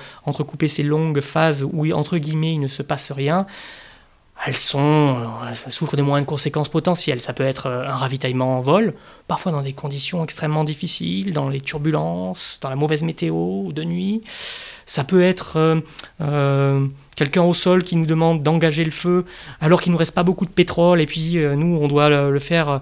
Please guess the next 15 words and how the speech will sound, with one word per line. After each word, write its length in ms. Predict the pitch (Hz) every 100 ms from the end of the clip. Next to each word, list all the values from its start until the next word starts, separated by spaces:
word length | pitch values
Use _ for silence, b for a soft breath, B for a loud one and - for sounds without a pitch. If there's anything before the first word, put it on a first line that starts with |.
| B B B
le 120 | 151 139
plus 280 | - 160
proprement 500 | 143 - 170 - 170
possible. 540 | 156 175 165 196 165 143 B B B B - _ - - - -
Euh, 500 | 160 151 143 139 139 131 -
en-, 240 | 151 147 -
encadrer 420 | 156 170 156 165
son 180 | - 156
action 300 | 156 - 160
par 160 | 143
une 260 | 139 139 139
vraie 260 | 131 196
éthique 260 | 196 202 180
de 80 | 165
responsabilité 1000 | 160 160 170 - 156 160 160 - 175